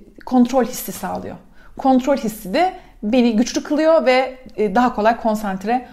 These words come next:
olmamı sağlıyor arkadaşlar. Bugün bu bir giriş videosuydu. Ee, öğrenmeyle ilgili,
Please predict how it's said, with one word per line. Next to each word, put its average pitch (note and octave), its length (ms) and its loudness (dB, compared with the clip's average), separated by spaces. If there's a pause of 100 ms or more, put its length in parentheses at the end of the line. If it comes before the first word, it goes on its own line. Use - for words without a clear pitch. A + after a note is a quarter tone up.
(200)
olmamı A3+ 420 2
sağlıyor G#3+ 420 2
arkadaşlar. F3+ 560 -4 (580)
Bugün D#4+ 380 6 (1700)
bu D#4+ 120 -2
bir C#4+ 60 0
giriş C#4+ 400 4
videosuydu. G3 600 -6 (800)
Ee, G3 340 -4
öğrenmeyle C#4 600 4
ilgili, G3+ 520 -4